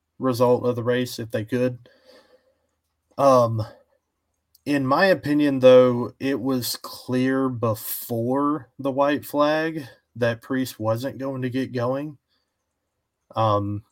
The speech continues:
other people may see that differently. Um, so I don't,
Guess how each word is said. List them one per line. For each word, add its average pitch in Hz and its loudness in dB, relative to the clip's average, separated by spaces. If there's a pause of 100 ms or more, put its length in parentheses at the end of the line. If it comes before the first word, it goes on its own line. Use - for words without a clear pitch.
(280)
other 120 2
people 127 2
may 123 2
see 127 -2
that 117 0
differently. 139 -4 (840)
Um, 107 -2
so 123 6
I 120 4
don't, 151 2